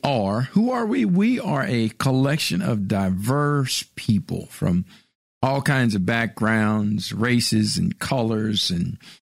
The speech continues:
um, you know, we got mixed marriages, as people call them, where, uh, I, uh, w-, people of one race are married to a, a person of another race.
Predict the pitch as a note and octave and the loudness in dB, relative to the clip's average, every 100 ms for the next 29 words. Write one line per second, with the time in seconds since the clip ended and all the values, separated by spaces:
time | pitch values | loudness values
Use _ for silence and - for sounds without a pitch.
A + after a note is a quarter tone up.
0 | _ G2 F#2+ F#2 F2 F2 - A#2+ A2 A2+ | _ 0 2 2 2 2 2 2 2 0
1 | A2 G#2+ A#2 A#2 A2+ A#2 G#2 A#2 C3 C3+ | 0 0 2 2 0 -2 -2 0 0 0
2 | - - B2+ B2+ B2+ B2+ A#2 B2+ B2 A#2 | -4 -4 0 2 2 2 2 0 0 -2
3 | - B2+ A#2 A#2 C3+ B2+ B2+ A#2+ B2 B2 | 0 0 0 0 0 0 0 0 2 2
4 | A#2+ G#2+ G#2+ G#2 - - - F#2+ F#2+ G#2 | 2 2 0 -2 -8 -12 -2 0 0 0
5 | G2+ G2 - G#2 F#2 - G2+ - - A#2 | 2 0 0 0 0 -2 -4 -6 -4 0
6 | A#2+ B2 A2+ G#2+ A#2 C3 A#2 A#2+ C3 B2+ | 2 2 0 2 2 2 2 0 0 0
7 | A2 A2+ B2+ B2 - A#2+ G#2+ - - - | 0 0 0 0 0 0 -2 -6 -16 -4
8 | G#2 C3 C3 C#3+ C3 A#2 A2 A#2 B2+ A#2 | 0 2 0 2 2 4 2 2 0 0
9 | A#2 B2+ C3 - - | 0 0 0 -2 -4